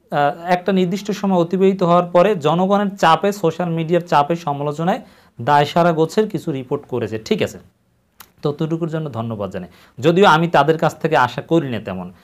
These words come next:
কারণ ইসলামপন্থীদের মিডিয়া দরকার। এই জন্য যারা ইসলামপন্থীদের মিডিয়ার ব্যাপারে আগেভাগে সচেতন না বা ইসলামপন্থীদের মিডিয়া বন্ধ করে দেওয়া হয়েছে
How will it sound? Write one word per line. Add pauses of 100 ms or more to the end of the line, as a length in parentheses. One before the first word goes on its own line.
(140)
কারণ
ইসলামপন্থীদের
মিডিয়া
দরকার। (480)
এই
জন্য
যারা
ইসলামপন্থীদের
মিডিয়ার
ব্যাপারে
আগেভাগে
সচেতন
না (280)
বা
ইসলামপন্থীদের
মিডিয়া
বন্ধ
করে
দেওয়া
হয়েছে